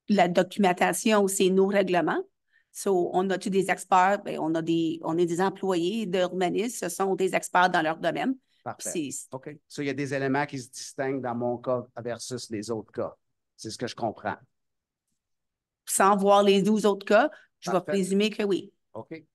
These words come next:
Speaker 2: Et le conseil va pouvoir, euh, me donner des options de leurs préoccupations une fois que la demande, la résolution est prise officiellement ?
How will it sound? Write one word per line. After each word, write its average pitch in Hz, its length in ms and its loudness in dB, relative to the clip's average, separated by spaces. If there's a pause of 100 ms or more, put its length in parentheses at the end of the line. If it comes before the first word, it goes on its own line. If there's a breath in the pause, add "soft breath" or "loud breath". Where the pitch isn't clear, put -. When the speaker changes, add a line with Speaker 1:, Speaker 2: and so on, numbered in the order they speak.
(2250)
Speaker 2:
Et 131 60 -6
le 123 100 -6
conseil 131 340 -4
va 123 120 0
pouvoir, 113 540 -2
euh, 113 140 -4
me 113 140 -6
donner 113 280 -2
des 110 220 -4
options 120 500 0
de 107 140 -4
leurs 107 240 -4
préoccupations 113 800 -4
une 104 80 -6
fois 113 160 -6
que 107 80 -8
la 104 80 -2
demande, 104 460 -2
la 110 160 -2
résolution 104 640 -6
est 98 80 -6
prise 120 380 -8
officiellement ? 110 600 -8